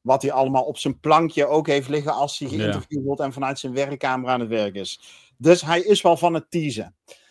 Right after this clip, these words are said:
Speaker 1: En voor fans is zijn kleding net zo spannend als de trailers zelf dus. Kortom, of hij nu een bestaand, eh, ja, I P promoot, een nieuw project is, of ons allemaal op een dwaalspoor zet, Phil's shirt is het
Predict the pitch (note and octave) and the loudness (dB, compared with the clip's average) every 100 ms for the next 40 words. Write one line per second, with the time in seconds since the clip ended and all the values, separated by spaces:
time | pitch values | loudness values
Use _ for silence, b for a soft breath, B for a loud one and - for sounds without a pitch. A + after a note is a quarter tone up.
0 | b b _ D#3+ E3+ E3+ B2+ D3+ - F#3+ | b b _ 2 2 0 -4 -6 0 0
1 | G3+ F#3 - D#3+ D3 D#3 D#3 D3 C#3 C3+ | 0 -4 -6 -6 -4 -4 -2 -2 0 -2
2 | - - C#3+ - - D#3+ D3+ C#3+ C#3+ C3 | -2 -2 -4 -2 0 2 0 -2 -2 -2
3 | B2+ - C3 B2+ A#2 - - G#2+ D3+ C3+ | -4 -4 -2 0 -2 -6 -6 4 4 4
4 | A2 G#2 - - _ b b b b _ | -2 -8 -10 -16 _ b b b b _
5 | - G#3 F#3 F#3+ A#3 - _ F3+ F3 E3 | 4 6 8 6 4 -6 _ 2 4 4
6 | D3+ D3+ C#3+ C3 C3 - E3 F3 E3+ - | 2 0 -2 -4 -6 -4 -4 -4 -8 -12
7 | - - F#2 A2+ C3+ C3 B2+ B2 B2+ B2 | -16 -14 -12 -6 -2 0 0 0 -2 -4
8 | - B2 A#2+ - E3 E3 E3 D3 D3 D3 | -4 -10 -8 -4 -4 -4 -4 0 2 2
9 | D3+ D#3 B2+ C#3 C3 B2 C3 D3 - D3 | 0 -4 -4 -4 -4 -4 -2 -4 -4 -4
10 | C#3+ - D#3+ C#3 C3 - D3 B2+ B2+ A#2+ | -4 -4 -8 -6 -8 -6 -6 -4 -6 -8
11 | A#2 G#2+ C3 E3+ F3+ D#3+ C#3 C#3+ D3 - | -8 -2 0 0 -4 -6 -4 -4 -6 -12
12 | - - D#3+ F3+ F3 - - - - - | -16 -6 -4 -4 -8 -12 -16 -14 -8 -4
13 | D#3+ F3+ - D3+ - C3 B2 | -2 -4 -8 -12 -8 -10 -10